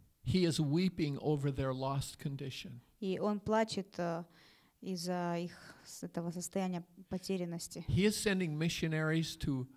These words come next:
Speaker 1: nations that know very little about God.
Speaker 2: И он посылает миссионеров в те народы, которые вообще ничего не знают о Боге, мало знают.
Speaker 1: He is sending missionaries to Japan.
Speaker 2: И он посылает миссионеров в Китай, э, в Японию.
Speaker 1: The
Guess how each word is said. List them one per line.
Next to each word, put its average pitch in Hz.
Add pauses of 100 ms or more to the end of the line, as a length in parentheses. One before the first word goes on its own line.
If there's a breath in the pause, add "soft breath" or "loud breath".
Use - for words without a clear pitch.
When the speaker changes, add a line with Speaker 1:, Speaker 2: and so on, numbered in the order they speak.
(140 loud breath)
Speaker 1:
nations 147
that -
know 135
very 147
little 143
about 123
God. 123 (120)
Speaker 2:
И 202
он 202
посылает 202
миссионеров 196
в -
те 196
народы, 185
которые 185
вообще 202
ничего 180
не 180
знают 180
о -
Боге, 175
мало 180
знают. 175 (180)
Speaker 1:
He 170
is 160
sending 170
missionaries 160
to -
Japan. 165 (160)
Speaker 2:
И -
он 202
посылает 196
миссионеров 196
в -
Китай, 175 (600)
э, 185
в 175
Японию. 180 (960 soft breath)
Speaker 1:
The 147